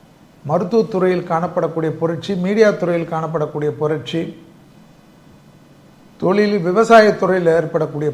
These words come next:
புரட்சியெல்லாம் செய்தாலும், உலகத்தில் முக்கியமாக ஒரு அமைதியின்மை காணப்படுவது தான் நம்மளுடைய பஞ்சாங்க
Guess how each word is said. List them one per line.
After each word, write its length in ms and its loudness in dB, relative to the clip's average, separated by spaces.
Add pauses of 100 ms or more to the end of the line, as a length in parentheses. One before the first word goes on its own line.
புரட்சியெல்லாம் 680 -2
செய்தாலும், 500 0 (1200)
உலகத்தில் 580 2 (120)
முக்கியமாக 540 0
ஒரு 120 4
அமைதியின்மை 680 0 (1160)
காணப்படுவது 640 -2
தான் 220 -2 (840)
நம்மளுடைய 440 0
பஞ்சாங்க 400 0